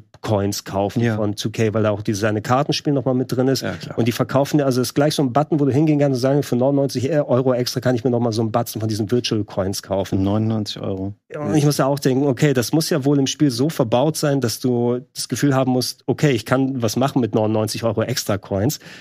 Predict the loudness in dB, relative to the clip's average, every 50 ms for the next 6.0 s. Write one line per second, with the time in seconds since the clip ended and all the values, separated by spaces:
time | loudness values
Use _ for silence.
0 | -20 -12 -4 0 0 2 0 0 -2 -6 -8 -8 _ -4 -2 -2 -2 -2 -2 -2
1 | -2 -2 -2 -2 0 0 0 0 0 0 0 0 0 0 0 0 0 0 0 0
2 | 0 0 0 0 0 -2 -2 -2 -4 -8 -8 -4 -2 -2 -2 0 0 0 0 -2
3 | -2 -4 -6 -8 -8 _ _ -2 -2 -2 -2 -2 -2 -2 -2 0 -2 -2 -2 -2
4 | 0 0 2 2 2 2 0 0 0 0 0 -2 -4 -4 -4 -2 0 0 0 2
5 | 0 0 0 0 0 0 2 0 0 0 0 0 0 2 2 2 2 2 0 -2